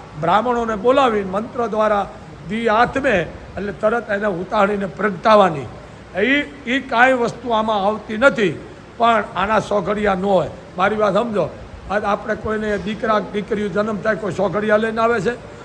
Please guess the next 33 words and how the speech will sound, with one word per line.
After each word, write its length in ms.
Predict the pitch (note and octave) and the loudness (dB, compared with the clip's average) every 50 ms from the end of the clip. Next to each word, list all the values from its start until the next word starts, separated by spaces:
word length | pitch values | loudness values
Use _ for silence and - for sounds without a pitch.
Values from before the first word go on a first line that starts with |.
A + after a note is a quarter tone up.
| - - | -12 -4
કોઈ 140 | - G#3+ A#3 | 2 6 6
એમ 180 | A#3 A#3+ A#3+ A#3 | 6 6 6 2
કીધું 240 | A#3 C4+ B3+ C4+ B3 | 0 -2 -2 -2 0
કે 60 | G#3+ | 2
"મારે 200 | G#3 G#3+ A3 A3 | 4 4 6 6
અહીંયા 180 | A3 A3 G#3 | 4 4 2
ખરાબ 340 | - - F#3+ G#3+ A3 G3+ F3+ | 2 2 2 2 2 2 0
જન્મ", 160 | G#3 G#3+ A3 | -2 -2 -2
કીધું 280 | G3+ G#3+ F#3 G#3 G3+ E3 | -2 -2 0 0 0 2
"જન્મો"? 420 | D#3 F3+ G3+ G#3+ G#3+ G#3+ A3 A3+ - - - - - - - - | 0 0 0 0 0 -2 -2 -4 -6 -10 -16 -18 -18 -14 -6 0
કોઈ 160 | G#3+ A3+ A3+ | 2 4 6
એમ 260 | A3+ A3+ A3+ - - | 6 4 2 0 -2
કીધું 200 | A#3 F#3+ A#3+ A3+ | -2 -2 0 0
કે 60 | A3 | 2
"આ 100 | A3 A3 | 2 2
નહીં, 400 | F#3 G3 B3+ D4 C#4+ B3 F3 C3+ A#2+ - - - - - - | 2 4 6 6 6 4 2 -4 -6 -10 -16 -18 -18 -6 0
હારામાં 400 | D#3+ G#3+ B3+ C4 C4+ C4 C#4 C#4 | 2 2 4 4 2 2 2 2
જ 40 | C4 | 4
હોવું 240 | B3 C4 C#4 B3 G#3 | 4 4 4 2 0
બસ"? 200 | A#3 G#3 E3 C#3 - - - - - - - - - - - - | 2 2 2 0 -2 -8 -16 -18 -18 -18 -18 -18 -18 -12 -2 4
એમ 280 | A3 C#4 D#4+ E4+ E4+ E4 - - - - - - - - - - - - - - - | 6 8 8 8 6 2 -4 -12 -16 -16 -16 -16 -18 -18 -18 -18 -18 -18 -10 -2 0
આજે 260 | A3+ B3+ B3+ C4 C4 | 2 2 4 4 6
એક 280 | C4 C4+ C4 C4 - B3+ | 6 6 4 2 -2 2
પહેલાદનો 580 | A#3+ B3+ B3+ B3+ C4+ C4+ C4+ C4+ C4+ C4+ C4 | 4 4 6 6 6 6 6 4 2 -2 -2
નાશ 300 | A#3+ G3+ G3 G#3+ B3+ B3+ - - - | -2 0 2 2 2 2 0 -2 -4
કરવાની 320 | C4 C4 C4+ C4 C4 B3+ | -2 -2 0 -2 -2 -2
વાત 300 | B3 A#3+ B3 B3+ - - | -2 -2 -2 -2 -2 -4
હતી, 400 | B3 A#3+ - B3+ A3+ G3 D#3+ C#3 - - - - - D#3 | -8 -8 -8 -8 -6 -6 -8 -8 -10 -16 -20 -16 -6 0
મારવાની 520 | E3+ G#3 A#3+ C4 C#4+ D4+ D4+ D4 C4+ C#4 | 4 6 8 8 8 8 6 4 4 2
વાત 300 | C4 C4 B3+ B3+ B3+ - | 4 4 4 4 4 0
હતી. 440 | A#3+ - - B3 A3 F#3+ E3 B2+ - - - - - - | -2 -2 -2 -2 -2 -2 -4 -4 -8 -12 -16 -12 -8 -6
સમજી 240 | F#3 B3 C4 C#4 C#4 | -4 -2 -2 2 4
લેજો, 500 | C#4 C#4 C4 C4+ B3 G#3 C#3+ - - | 4 4 4 4 2 2 2 0 -4